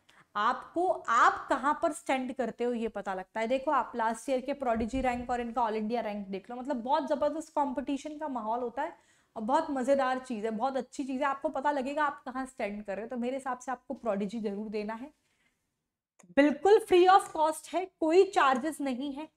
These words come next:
कोई चार्जेस नहीं है, लेकिन वो आपसे कोड पूछेगा अनलॉक करने के लिए, आप शिवानी कोड के साथ अनलॉक कर सकते हैं, शिवानी कोड के साथ आप अनलॉक कर सकते हैं, that's it, ठीक है।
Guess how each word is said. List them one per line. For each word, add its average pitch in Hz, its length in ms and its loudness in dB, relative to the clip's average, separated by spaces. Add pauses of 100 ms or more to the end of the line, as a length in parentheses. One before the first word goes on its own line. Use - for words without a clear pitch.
(120)
कोई 320 260 6
चार्जेस 285 500 0
नहीं 269 160 -4
है, 311 60 0
लेकिन 285 240 -4
वो 294 60 -2
आपसे 285 260 -2
कोड 311 540 -2
पूछेगा 302 400 -2
अनलॉक 226 520 -4
करने 233 220 -8
के 262 120 -10
लिए, 269 80 -4
आप 262 120 -8
शिवानी 214 400 -8
कोड 208 260 -8
के 214 80 -12
साथ 208 240 -10
अनलॉक 185 360 -16
कर 185 140 -16
सकते - 320 -20
हैं, 196 180 -18 (1400)
शिवानी 208 400 -10
कोड 202 260 -8
के 208 80 -18
साथ 190 280 -14
आप 180 180 -14
अनलॉक - 340 -18 (100)
कर 190 100 -14
सकते - 340 -20
हैं, 196 100 -20 (300)
that's - 380 -20
it, 370 200 -20 (600)
ठीक 254 180 -2
है। 381 100 2